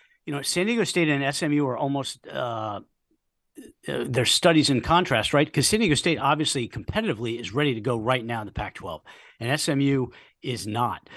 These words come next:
But S M U is a private school with a wealthy donor base. Li-, it's like U S C in that regard. And you can envision S M U's donors, once that, i-, if that Pac-twelve invite comes,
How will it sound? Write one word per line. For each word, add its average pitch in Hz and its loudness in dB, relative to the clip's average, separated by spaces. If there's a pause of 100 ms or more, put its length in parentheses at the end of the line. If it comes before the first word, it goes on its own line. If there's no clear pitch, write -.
(180)
But 127 0
S 196 2
M 165 2
U 123 2 (240)
is 110 -6
a 104 -8
private 151 2
school 123 2 (160)
with 104 -6
a 101 -4 (160)
wealthy 135 4
donor 131 6
base. 90 -4
Li-, 120 0
it's - -10
like 123 -2
U 113 0
S - -6
C 202 0
in 104 -2
that 92 -10
regard. 95 -8 (400)
And 147 6
you 160 8
can 165 4
envision 156 6
S 147 2
M 139 4
U's 139 6
donors, 135 2
once 139 -2
that, 135 -4
i-, - -12
if 135 -6
that 139 0
Pac-twelve 143 0
invite 135 0
comes, 139 2